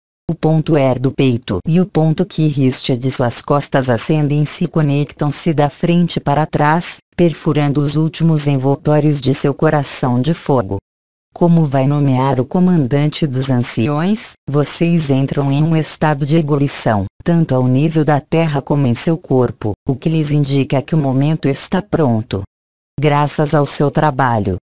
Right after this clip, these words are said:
graças à sua receptividade e acolhida, ao seu coração aberto, hoje, tudo está consumado ao nível pessoal, para muitos de vocês,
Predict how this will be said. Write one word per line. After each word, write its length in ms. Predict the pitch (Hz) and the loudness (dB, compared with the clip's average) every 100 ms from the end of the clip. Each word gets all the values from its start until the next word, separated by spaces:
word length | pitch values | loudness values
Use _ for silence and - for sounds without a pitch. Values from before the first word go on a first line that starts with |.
| - | -4
graças 600 | 165 160 160 156 160 135 | 0 2 2 0 -2 0
à 80 | 127 | -2
sua 260 | - 151 | 0 -2
receptividade 1080 | 139 165 - 131 - 151 139 123 135 127 147 | 0 -2 -2 -4 -4 -2 -2 0 0 0 2
e 80 | 147 | 0
acolhida, 680 | - 160 131 143 135 151 151 - | 2 0 2 0 0 0 -2 0
ao 160 | 135 127 | 0 0
seu 220 | 147 135 | -2 0
coração 600 | - 175 175 - 127 135 | 0 0 -2 -2 0 0
aberto, 560 | 143 127 104 - - - - | 0 0 0 -2 -8 -8 -2
hoje, 460 | 151 156 165 214 254 - | 2 2 0 -2 -4 -4
tudo 220 | 214 180 180 | -2 0 0
está 340 | 175 - 147 | -2 -2 -2
consumado 840 | - 165 - 170 156 113 113 135 | 0 0 0 2 2 2 0 0
ao 100 | 151 | 2
nível 420 | 147 147 135 160 160 | 2 2 2 0 2
pessoal, 600 | 131 - 156 131 113 107 - | 0 0 2 2 2 0 -4
para 240 | 143 123 120 | -2 0 2
muitos 460 | 131 135 147 139 | 2 0 0 0
de 80 | 156 | 0
vocês, 720 | 151 180 - - 131 131 - | 0 0 -2 0 0 0 -4